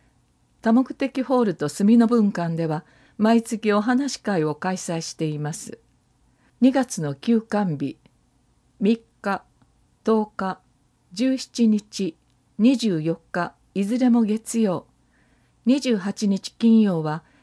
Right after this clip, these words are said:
月末整理日のため休館です。開館時間、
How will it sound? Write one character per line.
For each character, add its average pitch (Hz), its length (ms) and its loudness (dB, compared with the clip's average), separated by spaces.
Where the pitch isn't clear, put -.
月 196 280 0
末 247 160 6
整 247 340 0
理 247 140 0
日 226 120 0
の 151 140 -2
た 151 160 -6
め 143 160 -6
休 233 240 0
館 202 300 -4
で 190 140 -6
す。 - 200 -18
開 285 200 0
館 262 300 2
時 233 160 -2
間、 131 340 -6